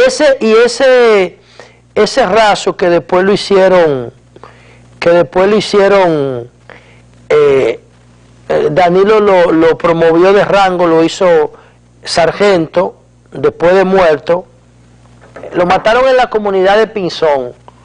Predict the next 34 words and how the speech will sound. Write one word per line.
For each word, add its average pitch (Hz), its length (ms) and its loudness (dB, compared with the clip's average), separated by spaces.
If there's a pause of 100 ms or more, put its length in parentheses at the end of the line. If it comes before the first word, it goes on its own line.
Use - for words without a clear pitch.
(440)
en 170 120 -2
el 175 100 -2
Callejón 196 460 0
de 226 80 2
la 208 140 2
Droga, 175 500 0 (1040)
por 214 120 0
un 277 80 -2
problema 311 400 2
de 285 140 2
droga. 262 680 0 (1700)
Por 202 140 0
eso 208 140 -2
el 262 80 2
haitiano 254 420 0
le 233 120 0
dio 240 120 -2
el 233 140 -6
tiro, 247 280 0
porque 208 220 -6
ellos 233 160 -2
le 233 80 2
arrebataron 190 840 0 (420)
una 208 280 -2
funda 214 460 -2
y - 20 -2
nadie 233 300 0
sabe 262 480 -2
todavía 165 500 0
lo 151 100 0
que 147 120 -4
tenía 147 320 -2
la 147 100 0
funda. 170 560 -8